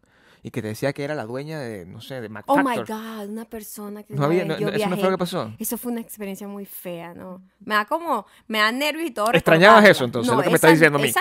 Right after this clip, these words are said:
Speaker 2: no. Extraño a la gente amable que te habla por cualquier estupidez.
Speaker 1: ¿Esta qué te decía?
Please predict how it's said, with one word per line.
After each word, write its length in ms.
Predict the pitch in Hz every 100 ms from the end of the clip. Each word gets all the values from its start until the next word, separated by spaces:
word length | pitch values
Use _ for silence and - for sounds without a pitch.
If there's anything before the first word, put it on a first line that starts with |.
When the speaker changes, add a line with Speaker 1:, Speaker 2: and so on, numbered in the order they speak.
| 440
Speaker 2:
no. 280 | 214 196 -
Extraño 480 | 214 214 - 226 277
a 20 |
la 60 | 403
gente 260 | 262 262
amable 420 | 320 294 269 - -
que 120 | 240
te 120 | 175
habla 260 | 170 185 254
por 120 | 277
cualquier 320 | 190 175 185
estupidez. 480 | 226 262 185 165 180
Speaker 1:
¿Esta 220 | 175 196
qué 80 | 202
te 80 | 214
decía? 400 | 190 143 87